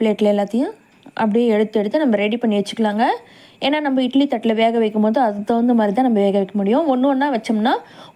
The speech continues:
ஒண்ணும் பாதியுமா எது வெந்திருக்கு, எது வேகலைன்னே தெரியாது. அதனால கரெக்டா எடுத்து வச்சுட்டு, நம்ம ரெடி பண்ணி வச்சுட்டு இட்லி பானையில வேக வச்சுக்கலாம். இப்ப பாருங்க, இது வந்து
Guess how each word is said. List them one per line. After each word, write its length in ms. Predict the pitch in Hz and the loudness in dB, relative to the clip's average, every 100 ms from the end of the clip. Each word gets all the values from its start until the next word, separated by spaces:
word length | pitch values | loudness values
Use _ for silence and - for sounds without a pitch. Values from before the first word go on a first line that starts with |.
| 269 | 0
ஒண்ணும் 280 | 285 285 | 2 4
பாதியுமா 400 | 247 220 214 226 247 220 | 2 0 0 2 4 4
எது 120 | 233 | 2
வெந்திருக்கு, 400 | 220 208 208 220 208 | 2 2 0 0 0
எது 80 | 196 | 2
வேகலைன்னே 380 | 202 190 196 196 | 0 0 -2 -2
தெரியாது. 340 | 190 190 180 | -2 0 2
அதனால 400 | 190 202 185 208 | 2 0 -2 -2
கரெக்டா 400 | 285 190 185 - 196 | -2 -4 -4 -2 -2
எடுத்து 200 | 180 185 190 | -2 -4 -6
வச்சுட்டு, 320 | - 190 - 508 453 | -4 -6 -2 -2 0
நம்ம 180 | 269 196 | 0 2
ரெடி 120 | 202 | 0
பண்ணி 220 | 220 220 196 | 0 -2 -4
வச்சுட்டு 240 | 190 285 | -4 -4
இட்லி 140 | 240 196 190 | -4 -4 -4
பானையில 240 | 180 180 180 | -4 -4 -4
வேக 100 | 175 | -6
வச்சுக்கலாம். 380 | 185 - 180 - _ _ _ _ _ _ _ - - | -8 -10 -12 -14 _ _ _ _ _ _ _ -16 -10
இப்ப 160 | 240 302 285 | -4 -4 -2
பாருங்க, 240 | 202 196 277 | -2 0 0
இது 100 | 233 233 | 2 2
வந்து 140 | 220 | 2